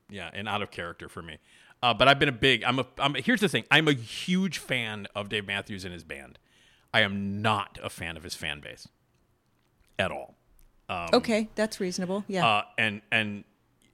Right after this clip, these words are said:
Speaker 1: and, uh, and I've, I've seen Dave a bunch of times. Like, I don't even know how many times I've seen Dave Matthews. I'm one of those dorks.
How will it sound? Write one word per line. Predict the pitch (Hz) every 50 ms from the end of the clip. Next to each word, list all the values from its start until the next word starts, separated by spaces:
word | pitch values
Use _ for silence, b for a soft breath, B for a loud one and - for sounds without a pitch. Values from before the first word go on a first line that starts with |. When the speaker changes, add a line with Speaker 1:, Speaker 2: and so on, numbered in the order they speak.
| _ _ -
Speaker 1:
and, | 120 113 107 104 101 101
uh, | 98 92 92 90 90 92 -
and | 117 117 123
I've, | 117 113 - -
I've | - 127 110
seen | - - 143 131 127 123 120 117 113 107 107 107 - - 117
Dave | - 123 107 101 101
a | 104 - _ -
bunch | - 131 120 117 113 101 - -
of | 110 -
times. | - - - 107 113 _ -
Like, | 120 117 110 _ _ _ _ _ _ _ _ _ - - _ - 76 B B B B B B B B
I | B 123
don't | 120 120 113
even | 104 101
know | 101 92
how | 95
many | 95 90 -
times | - 90 78
I've | 87 78
seen | - 92 80
Dave | 76 78 69
Matthews. | - 69 - - 80 82
I'm | 87 85
one | 90 90
of | 87
those | 85 80 76
dorks. | - - 73 64 - - - -